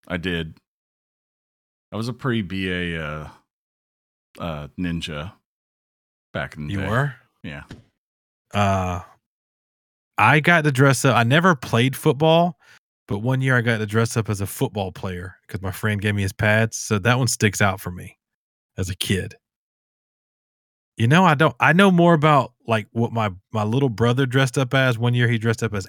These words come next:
Speaker 2: Anakin Skywalker in the new Anakin Skywalker, like, cartoon.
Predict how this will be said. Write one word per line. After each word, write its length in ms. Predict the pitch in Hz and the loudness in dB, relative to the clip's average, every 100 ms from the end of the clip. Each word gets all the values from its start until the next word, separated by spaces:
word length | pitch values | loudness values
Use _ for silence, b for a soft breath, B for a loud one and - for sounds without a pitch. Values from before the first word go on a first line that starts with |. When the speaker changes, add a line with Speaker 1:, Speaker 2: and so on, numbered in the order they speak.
| - | -6
Speaker 2:
Anakin 480 | 107 113 139 139 - _ _ _ _ - | -4 -4 -4 -6 -10 _ _ _ _ -18
Skywalker 720 | - 113 123 123 131 156 156 | -2 2 4 2 4 4 4
in 200 | 107 104 | 2 0
the 80 | 101 | 0
new 580 | 104 113 113 113 110 113 | 2 4 6 6 4 2
Anakin 360 | 110 110 - | 0 0 0
Skywalker, 600 | 107 113 110 104 107 107 101 | -2 2 2 2 0 0 -2
like, 320 | 98 98 _ _ _ _ _ _ | -2 -4 _ _ _ _ _ _
cartoon. 460 | - 104 127 123 | -2 2 4 4